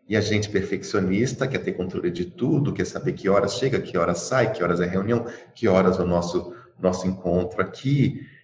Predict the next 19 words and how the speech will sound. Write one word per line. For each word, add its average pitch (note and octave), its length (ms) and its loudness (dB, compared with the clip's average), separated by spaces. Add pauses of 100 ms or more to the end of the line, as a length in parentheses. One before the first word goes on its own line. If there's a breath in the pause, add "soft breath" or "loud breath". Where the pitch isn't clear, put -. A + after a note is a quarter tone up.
(140)
Então, A#2+ 460 2
eu A2 100 2
tava G#2 260 6
no G#2+ 100 4
dentista, C3+ 520 4
terminei G#2+ 380 0
o A2 60 2
dentista, B2+ 440 0
calculei G2+ 440 0
os G2+ 140 2
horários, A#2 320 4 (240)
tudo A#2+ 220 0
mental, F#2+ 580 2
né? A2+ 240 0 (340 loud breath)
Tan, D3+ 220 0
tan, B2+ 240 -4
tan, D#3 300 2
vai, D3 260 0
chego. C#3 680 0